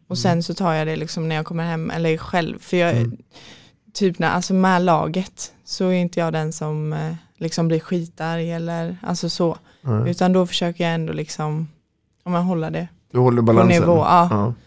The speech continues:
Speaker 1: Men sen hemma kan jag självklart, eh, <laughs> visa min ilska.
Speaker 2: Men är,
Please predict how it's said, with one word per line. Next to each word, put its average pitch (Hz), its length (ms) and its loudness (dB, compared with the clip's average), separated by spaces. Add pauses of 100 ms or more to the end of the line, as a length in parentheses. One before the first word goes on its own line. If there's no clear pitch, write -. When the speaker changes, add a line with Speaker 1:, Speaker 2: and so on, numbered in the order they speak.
(200)
Speaker 1:
Men 175 360 2
sen 170 200 2
hemma 170 420 0
kan 185 160 -4
jag 165 380 -2
självklart, 160 680 -4
eh, - 400 -2
<laughs> 196 280 0
visa 180 320 0
min 160 320 0
ilska. 170 380 -4 (400)
Speaker 2:
Men 139 140 0
är, 139 40 6